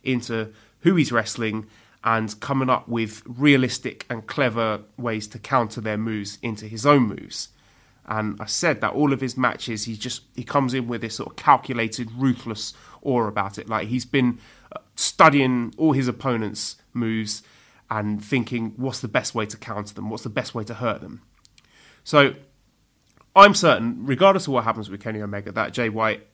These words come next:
is gonna be the next Western ace in New Japan, because you look at the wins that he's had over the last twelve months. He's beaten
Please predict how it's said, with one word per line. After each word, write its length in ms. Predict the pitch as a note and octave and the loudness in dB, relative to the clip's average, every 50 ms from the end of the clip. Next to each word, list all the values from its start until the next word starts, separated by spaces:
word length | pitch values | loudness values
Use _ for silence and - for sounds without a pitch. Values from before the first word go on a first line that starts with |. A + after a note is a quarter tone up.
| _ _ _ - | _ _ _ -10
is 120 | - A2 G#2+ | -10 -6 -2
gonna 160 | C3+ B2+ A#2 | -2 -2 -2
be 100 | G#2 A2+ | -2 -4
the 80 | G#2+ | -4
next 300 | A2+ A#2 A2+ - - - | -2 -2 -4 -4 -4 -6
Western 340 | A#2+ A2+ - - - G#2+ - | -8 -8 -8 -8 -10 -8 -6
ace 220 | - A2 G#2 - A2+ | -4 -6 -6 -6 -8
in 60 | G#2 | -8
New 120 | G#2+ G#2+ | -6 -6
Japan, 460 | G#2 A2+ G#2 - A#2+ A#2+ C3 D3 C#3+ - _ _ _ _ - _ _ _ _ | -8 -8 -2 2 4 4 4 4 0 -10 _ _ _ _ -20 _ _ _ _
because 380 | - B2+ - D3 C#3+ C3+ - - - - | -10 -4 0 0 0 0 0 -6 -10 -6
you 140 | - C3+ C3+ | -2 0 0
look 180 | D#3 F3+ F3+ | 0 0 2
at 240 | E3+ C#3+ - - - | 0 0 -2 -2 -10
the 60 | - | -4
wins 260 | B2 C3+ D3 C3 B2 - | 0 2 2 2 2 0
that 120 | A2 - | -2 -4
he's 120 | G#2+ G#2 | -4 -4
had 260 | - A#2 A2+ G#2+ - - - - _ _ _ _ _ _ _ _ _ _ _ _ _ _ _ | -2 -2 -2 -2 -4 -10 -14 -14 _ _ _ _ _ _ _ _ _ _ _ _ _ _ _
over 220 | - C#3 C3+ A#2 A#2 | 2 2 2 2 0
the 80 | A#2 | 0
last 240 | A2+ A2+ G#2+ G#2 - | 0 0 -2 -2 -4
twelve 280 | - - G2+ G2+ G2+ - | -4 -4 -4 -4 -4 -6
months. 200 | G2 - - - | -10 -10 -10 -12
He's 140 | A2+ G#2+ | -12 -8
beaten 480 | G#2 - C#3 B2+ A#2+ B2+ B2 A#2 A2+ | -4 -2 0 0 0 0 -2 -4 -6